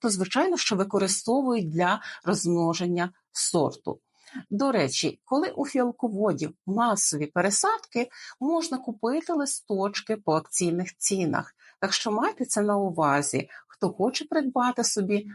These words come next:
новеньких сортів колекцію. Отже,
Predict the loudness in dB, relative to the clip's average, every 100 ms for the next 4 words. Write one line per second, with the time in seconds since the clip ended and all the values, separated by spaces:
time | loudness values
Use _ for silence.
0 | -4 0 2 2 2 0 -6 -8 -2 -2
1 | -2 -4 -4 -4 _ _ _ -2 0 0
2 | -2 -6 -4 -6 -10 _ _ -2 0 0
3 | 0